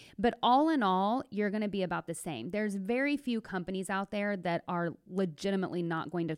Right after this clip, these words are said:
charge any type of service call. And the reason is, is because if you elect not to have a repair done, the company is out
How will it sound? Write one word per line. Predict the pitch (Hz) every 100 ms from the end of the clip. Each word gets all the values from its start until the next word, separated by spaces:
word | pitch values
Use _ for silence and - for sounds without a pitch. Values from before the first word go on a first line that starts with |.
| _
charge | - 165 156 -
any | 156
type | 147 156 160
of | -
service | 160 - -
call. | - 82 -
And | 190 190
the |
reason | 175 190 190 233
is, | 349 240 175
is | 165
because | 185 208 190
if | 190 240
you | 294
elect | 240 202 214 -
not | 190 175 185 -
to | 190
have | 202 185
a |
repair | 180 170 - 170 175
done, | 220 247 302 349 - - - - _ _ _ 233
the | 226
company | - 277 302 302
is | 214 - -
out | 233 247 -